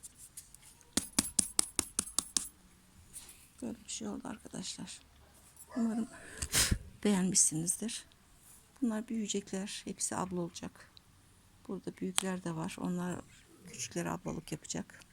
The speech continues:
Öyle. Bugün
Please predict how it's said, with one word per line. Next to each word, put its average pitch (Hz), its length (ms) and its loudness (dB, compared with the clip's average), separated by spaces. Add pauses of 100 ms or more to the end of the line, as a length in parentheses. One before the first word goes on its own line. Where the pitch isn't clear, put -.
(800)
Öyle. 214 300 0 (680)
Bugün 226 320 2